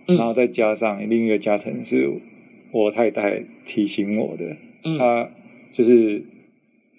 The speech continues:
Speaker 2: 让我开始，就其实也是四-，快四十了，然后才刚开始这样，就是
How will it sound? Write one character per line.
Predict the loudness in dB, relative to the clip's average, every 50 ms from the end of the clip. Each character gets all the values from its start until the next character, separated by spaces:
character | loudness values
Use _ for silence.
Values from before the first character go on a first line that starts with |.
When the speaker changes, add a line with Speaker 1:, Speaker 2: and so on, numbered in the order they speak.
| _ _ _ _ _ _ _
Speaker 2:
让 | 0 0 0 0
我 | -4 -6 -8 -10
开 | -4 0 2 4 4 2
始， | 2 -2 -6 -8 -8 -8 -10 -14 -20 -20 -20 _ _ _ -2
就 | 0 0
其 | 0 2 2
实 | 4 4
也 | 4 4 4
是 | 2 2 2
四-， | 2 0 -2 -2 -2 -6 -4
快 | -2 -2 -2
四 | 0 0 0 0
十 | 0 -2 -6 -6
了， | -6 -6
然 | -4 -2
后 | 0 0 0
才 | 0 -2 -4
刚 | -4 -2 -4 -4 -4 -4
开 | -6 -6 -6
始 | -6 -6 -8 -10 -6 -4
这 | -2 -2
样， | -2 -2
就 | 0 0
是 | 2 2 0 -2 -4 -10